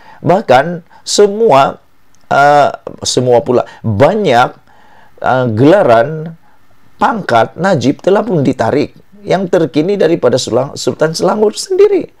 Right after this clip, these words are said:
Sultan Selangor telah pun menarik gelaran kepada Najib Tun Razak. Ah, Pulau Pinang pun sudah, T Y T telah tarik gelaran, uh, uh, Najib.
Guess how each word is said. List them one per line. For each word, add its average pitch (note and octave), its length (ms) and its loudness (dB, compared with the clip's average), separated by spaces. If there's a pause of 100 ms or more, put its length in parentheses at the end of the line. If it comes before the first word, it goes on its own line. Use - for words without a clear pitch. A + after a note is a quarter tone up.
(300)
Sultan D3 400 0
Selangor A2+ 480 -4
telah E3+ 400 -2
pun G#2 240 -4
menarik F#2 640 -2 (560)
gelaran A#2 800 2
kepada G2 560 0
Najib G2+ 720 -4
Tun F#2 320 -4
Razak. - 560 -4 (880)
Ah, A#2+ 480 0 (360)
Pulau A#2+ 200 4
Pinang D3 400 0
pun G#3+ 160 0
sudah, G#3 320 2
T D3 80 -2
Y B2+ 240 4
T D3 240 -2
telah D#3+ 240 2
tarik F3+ 400 0 (520)
gelaran, A#2+ 600 2
uh, A2+ 240 -2 (240)
uh, A#2 160 2
Najib. F3 400 0